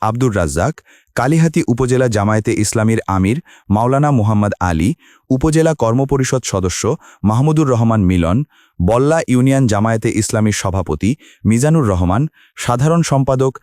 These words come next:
দেলোয়ার হোসেন সহ কালিহাতী উপজেলা ও বল্লা ইউনিয়ন জামায়াতে ইসলামী এবং এগারো দলীয় ঐক্যজোটের বিভিন্ন পর্যায়ের নেতাকর্মীরা। এর আগে খন্দকার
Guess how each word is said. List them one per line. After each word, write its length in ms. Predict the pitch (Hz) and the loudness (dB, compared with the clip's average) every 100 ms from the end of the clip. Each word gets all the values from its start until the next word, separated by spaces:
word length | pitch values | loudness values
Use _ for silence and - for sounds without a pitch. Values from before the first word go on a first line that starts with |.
| _ - | _ -2
দেলোয়ার 340 | 110 127 139 | 0 2 0
হোসেন 300 | 104 98 113 | 0 0 -2
সহ 200 | 101 82 76 131 _ - _ | -2 -2 -2 -4 _ -20 _
কালিহাতী 460 | 117 131 151 156 156 - | -2 0 2 0 0 -2
উপজেলা 380 | 107 101 85 98 143 - | -2 -2 0 -2 -6 -10
ও 80 | - 98 | -4 -2
বল্লা 360 | 95 120 147 151 | 0 0 0 0
ইউনিয়ন 340 | 123 120 127 127 | 0 2 2 2
জামায়াতে 420 | 98 98 110 110 110 | 0 -2 -2 -2 -2
ইসলামী 420 | 98 - 110 120 139 _ - | -2 0 0 0 -2 _ -4
এবং 220 | 104 113 - | -2 -2 -2
এগারো 320 | 101 110 143 | -2 0 0
দলীয় 300 | 147 143 143 - | 0 2 2 0
ঐক্যজোটের 560 | 113 - 143 135 135 120 | -4 -2 -2 0 0 0
বিভিন্ন 340 | 107 123 156 156 | 2 2 4 2
পর্যায়ের 460 | 110 98 92 82 87 | 0 -2 0 0 0
নেতাকর্মীরা। 640 | 117 104 90 78 76 60 - _ _ _ _ _ _ _ | 0 -2 -2 -2 -2 -4 -8 _ _ _ _ _ _ _
এর 160 | 127 160 | -2 0
আগে 260 | - 95 92 147 - _ | -2 -2 -2 -4 -10 _
খন্দকার 440 | - 123 147 165 | -2 0 0 0